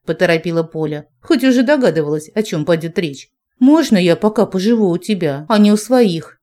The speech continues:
Не знаю, как им сказать. Расстроится сильно. Это недолго, не волнуйся. Я их только сначала подготовлю, а то у мамы сердце слабое,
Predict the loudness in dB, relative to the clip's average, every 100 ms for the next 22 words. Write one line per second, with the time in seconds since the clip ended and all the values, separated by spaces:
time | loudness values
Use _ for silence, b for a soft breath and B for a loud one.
0 | 4 4 6 4 4 2 0 0 -2 -4
1 | -2 0 0 -2 -6 _ _ -2 0 2
2 | 4 4 2 -4 -4 -6 -6 -8 -10 _
3 | -4 2 4 4 4 2 0 0 -2 2
4 | 4 6 4 2 -6 -10 -4 2 2 2
5 | 0 0 2 2 2 2 2 0 -2 -2
6 | 0 0 -2 -4 -4 -2 2 4 4 4
7 | 4 0 -2 -2 -2 -2 0 0 0 -2
8 | -4